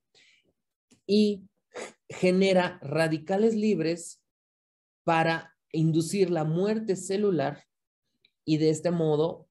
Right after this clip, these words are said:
salir de la célula. El virus se replica en el interior de las células e induce el daño a la mitocondria, la destru-, la liberación de radicales libres,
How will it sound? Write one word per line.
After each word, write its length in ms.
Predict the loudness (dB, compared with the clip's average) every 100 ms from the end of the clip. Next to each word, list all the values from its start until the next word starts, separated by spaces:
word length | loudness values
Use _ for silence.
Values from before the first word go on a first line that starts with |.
| _
salir 380 | -10 -4 -4 -2
de 100 | -2
la 100 | -2
célula. 420 | -2 -2 -4 -8 -8
El 180 | -6 -2
virus 520 | -2 0 0 -2 -8
se 520 | -14 -6 -4 -4 -6 _ _ _ _
replica 520 | -6 -4 -2 -2 -2
en 100 | -2
el 120 | -2 -4
interior 420 | -4 -2 -2 0
de 80 | -2
las 200 | -2 -4
células 460 | -2 -2 -4 -8 _ _ _ _
e 80 | 0
induce 880 | 2 2 2 2 0 -2 -6 -6 -8
el 240 | -6 -4
daño 320 | 0 2 2
a 60 | 2
la 100 | 0
mitocondria, 800 | -2 -4 -4 -2 0 0 -2 -4
la 140 | -10 -6
destru-, 460 | -6 -4 -8 -6
la 120 | -4 -4
liberación 440 | -2 -4 -4 -4
de 80 | -2
radicales 440 | -2 -2 -2 -2
libres, 420 | -2 -2 -2 -8